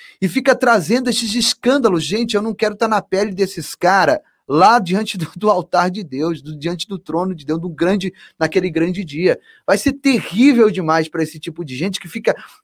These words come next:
propagando e remoendo esses escândalos. Infelizmente, é muito triste isso. Então, essa é a igreja de Laodiceia. Aí,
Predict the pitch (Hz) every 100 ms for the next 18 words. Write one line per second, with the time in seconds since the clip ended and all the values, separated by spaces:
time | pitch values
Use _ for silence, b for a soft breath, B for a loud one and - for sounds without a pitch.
0 | _ - 240 247 233 185 135 175 240 185
1 | 156 226 226 175 220 196 - 185 190 -
2 | - 226 247 165 123 117 - _ _ _
3 | _ 208 262 - 185 139 139 170 175 160
4 | 185 175 160 170 156 185 139 117 - 131
5 | _ _ _ _ _ _ _ 151 180 202
6 | 208 262 262 208 185 202 208 214 214 -
7 | 226 190 139 - b b b b b b
8 | b 233 254 302